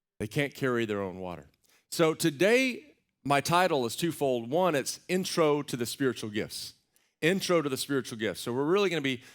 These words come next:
jumping into an introduction today, and through this series, we're gonna be unpacking the spiritual gifts. But my subtitle is this, "How is your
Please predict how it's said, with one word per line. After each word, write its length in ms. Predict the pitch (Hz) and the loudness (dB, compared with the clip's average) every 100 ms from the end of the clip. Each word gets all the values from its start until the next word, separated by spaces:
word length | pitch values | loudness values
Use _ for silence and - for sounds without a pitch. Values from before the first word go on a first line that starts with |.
| _ | _
jumping 400 | 113 165 160 151 | 0 2 2 0
into 240 | 143 131 | 0 0
an 120 | 123 117 | -4 -2
introduction 840 | 151 139 123 131 143 - - 123 | 0 0 2 0 0 -4 -4 -4
today, 420 | 113 107 113 117 117 | -4 0 2 4 2
and 140 | 104 - - - | -2 -10 -20 -4
through 240 | 160 160 | 2 4
this 160 | 165 131 | 4 0
series, 360 | - 160 147 117 | 0 0 0 -2
we're 60 | |
gonna 120 | 127 | -2
be 80 | 120 | 0
unpacking 460 | 117 113 135 139 131 | 0 2 0 0 -4
the 80 | 107 | -6
spiritual 380 | - 120 120 | -4 -4 -4
gifts. 340 | 104 117 110 - - - - | -2 -2 -2 -6 -16 -16 2
But 240 | 156 170 | 2 2
my 220 | 151 143 | 2 2
subtitle 760 | 131 - 240 247 196 156 139 135 | 2 2 2 2 4 4 4 2
is 180 | 127 104 | 0 0
this, 380 | 135 147 117 - - - | 2 4 2 -2 -10 -10
"How 500 | - 196 226 220 202 - | 2 6 8 6 4 0
is 320 | 165 123 120 | 0 0 2
your 480 | 202 165 120 110 | 6 6 4 2